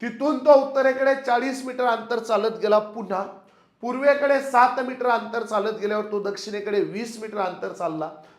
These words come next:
तर श्याम मूळ ठिकाणापासून किती अंतरावर दूर आहे? क्वेश्चन सोपा आहे, गडबड करू नका. हो, चारशे पाहिजे होता, राईट रे बाब्या. <coughs>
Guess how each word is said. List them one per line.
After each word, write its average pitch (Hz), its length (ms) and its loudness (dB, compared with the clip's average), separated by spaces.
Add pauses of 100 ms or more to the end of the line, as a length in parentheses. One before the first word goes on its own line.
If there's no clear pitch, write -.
(120)
तर 240 160 4
श्याम 254 420 6
मूळ 269 160 6
ठिकाणापासून 233 680 -2
किती 226 240 -10
अंतरावर 196 380 -4
दूर 160 320 -8
आहे? 185 180 -2
क्वेश्चन - 380 -12
सोपा 170 380 -4
आहे, 190 80 2
गडबड 160 420 -4
करू 147 280 -12
नका. 160 300 -14 (500)
हो, 214 100 2
चारशे 208 400 0
पाहिजे 160 260 -4
होता, 160 180 -4
राईट 147 260 -2
रे 135 60 -8
बाब्या. - 280 -16 (1400)
<coughs> - 40 8